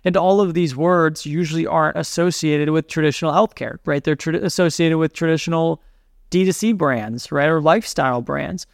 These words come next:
Um, but truly under the hood, we are treating tens of thousands of patients. We're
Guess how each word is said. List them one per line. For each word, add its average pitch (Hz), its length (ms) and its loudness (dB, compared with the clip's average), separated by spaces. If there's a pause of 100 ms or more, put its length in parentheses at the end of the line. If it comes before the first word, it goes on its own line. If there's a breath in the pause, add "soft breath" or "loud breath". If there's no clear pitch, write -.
(300)
Um, 165 320 -2
but 196 220 0
truly 254 480 0
under 208 340 2
the 160 160 2
hood, 170 420 0 (320)
we 190 120 4
are 185 80 6
treating 180 420 0
tens 185 420 0
of 202 120 0
thousands 175 400 0
of 185 100 -2
patients. 160 600 -2 (380)
We're 160 480 2